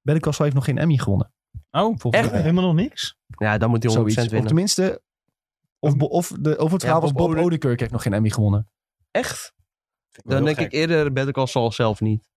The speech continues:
Speaker 2: Met al zijn jaren in de T V-industrie van Bob Odenkirk. En ook als producer trouwens, heeft hij ook heel veel gedaan.
Speaker 1: Better Call Saul, Emmy wins. Oh nee, het heeft wel, het heeft al wel, nee, wacht.
Speaker 3: Ga gewoon eens daarna, naar Better Call Saul
Speaker 1: Twintig tweeëntwintig is
Speaker 3: Emmy Awards nominations and wins.
Speaker 1: Waar staat dat, deze?
Speaker 4: Ja.
Speaker 3: Ja, die.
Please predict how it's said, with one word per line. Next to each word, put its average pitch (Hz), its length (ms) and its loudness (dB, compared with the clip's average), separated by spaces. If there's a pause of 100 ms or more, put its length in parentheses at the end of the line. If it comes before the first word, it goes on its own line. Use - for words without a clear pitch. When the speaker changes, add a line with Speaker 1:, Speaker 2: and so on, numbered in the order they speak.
(120)
Speaker 2:
Met 85 120 -4
al 98 120 2
zijn 107 120 2
jaren 104 340 2
in 98 80 2
de 101 80 -4
T - 40 0
V-industrie 113 680 2
van 117 100 0
Bob 107 180 0
Odenkirk. 104 560 0 (280)
En - 100 -4
ook 98 60 2
als 85 100 -2
producer 95 500 0
trouwens, 101 340 2
heeft - 160 -2
hij 101 80 2
ook 104 100 0
heel 92 140 0
veel 90 200 0
gedaan. 98 440 -2 (260)
Speaker 1:
Better 127 340 0
Call 120 100 0
Saul, - 320 0 (120)
Emmy 117 280 4
wins. 104 360 2 (120)
Oh - 120 0
nee, 165 80 2
het 151 100 -2
heeft 147 140 -2
wel, - 220 -4 (140)
het 101 140 0
heeft 101 120 0
al 107 80 2
wel, 123 400 2
nee, 117 220 0
wacht. 123 120 2
Speaker 3:
Ga 151 100 2
gewoon 170 160 -2
eens 165 100 -4
daarna, 165 260 0
naar 208 100 0
Better - 160 -6
Call - 140 -2
Saul 143 120 2
Speaker 1:
Twintig 131 220 0
tweeëntwintig 147 260 0
is - 100 0
Speaker 3:
Emmy 151 160 2
Awards 143 260 0
nominations 147 460 -2
and 139 100 2
wins. 185 300 -4 (720)
Speaker 1:
Waar 127 100 -2
staat 135 180 0
dat, 143 100 0
deze? 185 400 0
Speaker 4:
Ja. 120 200 0
Speaker 3:
Ja, 180 60 2
die. 160 200 -2